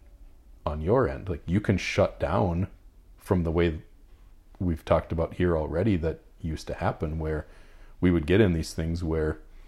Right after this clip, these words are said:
I would get defensive and you would get frustrated and pull back and shut down and pull away. That's just the energy stopping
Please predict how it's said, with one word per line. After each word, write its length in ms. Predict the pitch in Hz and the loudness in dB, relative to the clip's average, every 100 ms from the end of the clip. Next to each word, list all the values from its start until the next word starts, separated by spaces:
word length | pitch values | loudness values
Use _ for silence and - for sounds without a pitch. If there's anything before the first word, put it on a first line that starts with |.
| - - - - - | -20 -20 -20 -12 -2
I 140 | 85 | 0
would 140 | 85 | 0
get 140 | 78 73 | -2 -4
defensive 560 | 78 - 110 - 82 | -4 0 0 2 -2
and 120 | 80 78 | -2 -2
you 140 | 87 | 0
would 120 | 85 | 0
get 140 | 76 - | -4 2
frustrated 560 | 101 - - 78 76 | 4 4 2 -2 -2
and 120 | 78 | -6
pull 180 | - 90 | -2 0
back 360 | 73 78 78 - | 2 0 0 -2
and 140 | 78 | -6
shut 320 | - - 78 | -2 0 0
down 480 | - 143 208 76 78 - - - | -2 -2 -2 -2 -8 -12 -18 -10
and 180 | 82 73 | -8 -4
pull 220 | - 80 | -2 -2
away. 440 | 69 95 73 71 - - - - - - - - - - - - - - - - - - - - - - - - - - - - - - - - | -2 -2 -2 -4 -10 -18 -20 -20 -20 -20 -20 -20 -20 -20 -20 -20 -20 -20 -20 -20 -20 -20 -20 -20 -20 -20 -20 -20 -20 -20 -20 -20 -20 -20 -14 2
That's 320 | 95 92 - | 4 4 2
just 480 | 101 95 - - - - - - - - - - - - - - - 104 78 87 - - - - - | 2 4 2 -8 -16 -18 -20 -20 -20 -20 -20 -20 -20 -20 -20 -20 -14 -10 -10 -12 -18 -20 -20 -20 -20
the 360 | - 104 92 82 | -14 -4 0 2
energy 380 | 95 90 80 | 2 2 0
stopping 840 | 76 - - - - 82 - - | -4 -6 -8 -12 -4 -4 -2 -6